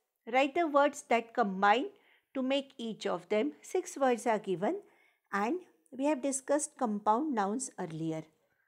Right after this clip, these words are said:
So these are compound nouns. Stepmother, two words combine to form the word stepmother. Step plus mother, footprint, foot plus print, Snow White, snow plus white,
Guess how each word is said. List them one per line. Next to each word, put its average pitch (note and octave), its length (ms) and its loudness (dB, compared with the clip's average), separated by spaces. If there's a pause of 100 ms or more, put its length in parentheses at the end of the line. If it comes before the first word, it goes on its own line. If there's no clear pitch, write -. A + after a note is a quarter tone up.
So F4 200 -2
these E4+ 220 4
are D4 160 6
compound E3 500 0
nouns. D#3+ 380 -8 (1080)
Stepmother, F4 720 6 (840)
two D#4+ 160 0
words C#4+ 420 2 (480)
combine A3 440 4
to C4 100 -2
form B3+ 520 -2
the A3 120 0
word A3 400 0
stepmother. F3+ 760 -4
Step - 360 -8
plus A3 240 -4
mother, A3 320 2 (500)
footprint, A#3 680 0 (160)
foot - 200 -4 (140)
plus G3+ 240 0
print, G4+ 460 -4 (300)
Snow A3 280 -6
White, G3+ 480 2 (460)
snow B3+ 380 4
plus G#3+ 340 0
white, G3+ 540 0